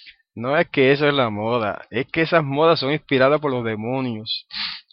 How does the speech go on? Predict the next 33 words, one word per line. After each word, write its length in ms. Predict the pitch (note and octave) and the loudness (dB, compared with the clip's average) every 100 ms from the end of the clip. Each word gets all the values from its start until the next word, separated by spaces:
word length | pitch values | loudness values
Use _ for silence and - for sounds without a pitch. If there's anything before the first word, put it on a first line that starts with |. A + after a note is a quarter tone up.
| _ _ | _ _
Ese 320 | C3 D3 C#3+ | 2 2 0
es 60 | B2+ | -4
el 120 | A2 | -4
punto. 440 | A2 G#2+ G2+ G#2 - | -6 -8 -8 -12 -6
Y 180 | A#2+ | -6
Primera 360 | A2+ A2+ B2 D#3+ | -4 -4 0 2
de 80 | E3 | 2
Juan 300 | C#3+ E3 D3 | 4 2 2
tres 280 | C#3+ D#3+ - | 4 4 4
ocho 340 | E3+ E3+ - C3 _ _ _ - G#2+ | 0 0 -2 -8 _ _ _ -18 2
dice 320 | D3 E3 C3+ | 2 4 6
algo 240 | C3+ D3 | 6 6
más 200 | B2+ A#2 B2 | 2 2 0
fuerte 440 | C3 F3+ G#3 A#2+ | 6 6 6 -4
que 120 | F#2 | -6
yo 100 | F2+ | -6
no 100 | A#2+ | -4
me 80 | C#3 | -2
atrevo 340 | A2 G#2 A2 | -2 -4 -6
a 40 | F#2+ | -8
decir. 400 | D2 - C#3 A2+ - _ _ _ _ _ _ _ _ | -8 -8 -8 -8 -14 _ _ _ _ _ _ _ _
Yo 280 | _ D#2 A2+ | _ -10 -4
no 100 | G3 | 0
me 100 | G3+ | 2
atrevo 320 | C#3 C#3+ D#3 | 2 4 4
a 20 | C3+ | 4
decir 380 | A2+ - D#3 | 2 4 2
lo 80 | C#3 | 2
que 100 | A2+ | -6
voy 180 | G#2 A#2 | -2 2
a 80 | A#2 | 2
leer 220 | A2+ G2 | 2 -2
ahora, 380 | F#2 D3+ D#3 | -4 -4 -6